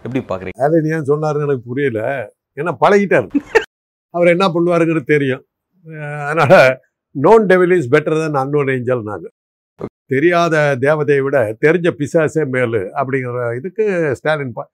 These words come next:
Speaker 2: பழகி போச்சு. அவர் என்ன செய்வாரு, அடுத்த மூவ் என்ன பண்ணுவாரு, என்ன ஸ்டண்ட் அடிப்பாரு, என்ன உளருவாருங்கிறது ரவியை பத்தி இப்ப தமிழக, தமிழக மக்கள் எல்லாத்துக்குமே தெரியும். கவர்னர்னாவே ஒரு, அஹ், ஒரு வேடிக்கை தான். அதை சொல்லக்கூடாது. அந்த போஸ்ட்ல இருக்கிறதுனால அவர் தப்பா சொல்லக்கூடாது.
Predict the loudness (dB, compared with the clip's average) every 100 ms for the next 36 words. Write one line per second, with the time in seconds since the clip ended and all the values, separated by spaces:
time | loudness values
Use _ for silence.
0 | _ 4 4 4 -2 -2 0 0 0 -2
1 | 0 0 0 0 0 0 0 -2 -2 -2
2 | -4 -6 -6 -4 -4 -2 0 0 -2 -4
3 | -4 -6 -4 -4 -4 -4 -4 -4 _ -8
4 | -2 0 2 4 2 2 0 -2 -2 -4
5 | 0 0 0 -2 -4 -4 -2 -2 -2 -6
6 | _ _ _ 2 4 2 2 2 2 2
7 | 0 0 0 0 2 2 2 -4 -2 -2
8 | -2 0 2 2 0 -2 -2 0 0 -2
9 | -6 -10 _ _ -4 -2 -2 -2 -2 0
10 | 2 2 0 0 0 -4 -2 -2 -2 -2
11 | -2 -2 -2 2 2 2 -6 -2 -2 2
12 | 0 0 0 2 4 4 0 -2 -6 -4
13 | -4 -6 -8 -6 -6 -6